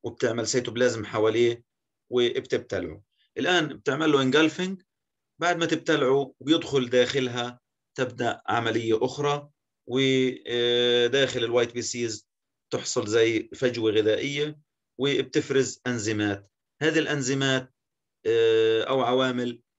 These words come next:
ب-، بتقوم بتحطيم وتحلل، آه، هذا الأنتيجين أو هذا الجسم الغريب، و، آه، بتقضي، آه، عليه.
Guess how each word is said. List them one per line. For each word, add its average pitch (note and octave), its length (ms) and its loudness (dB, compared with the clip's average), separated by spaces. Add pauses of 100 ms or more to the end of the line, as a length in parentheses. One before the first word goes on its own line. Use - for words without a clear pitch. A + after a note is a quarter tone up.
(340)
ب-، G#2+ 1600 2 (380)
بتقوم C3 720 -4
بتحطيم A#2+ 1000 -2 (120)
وتحلل، G#2+ 1120 0 (420)
آه، G2 260 -2
هذا A2 520 0
الأنتيجين A#2 540 -6
أو A2 360 -2 (360)
هذا A2 440 0 (300)
الجسم G#2+ 560 -6 (100)
الغريب، G#2 640 -2
و، G#2 140 -4 (720)
آه، G2 340 -6
بتقضي، G#2+ 680 -2 (200)
آه، F#2+ 280 -8
عليه. C#3 460 -2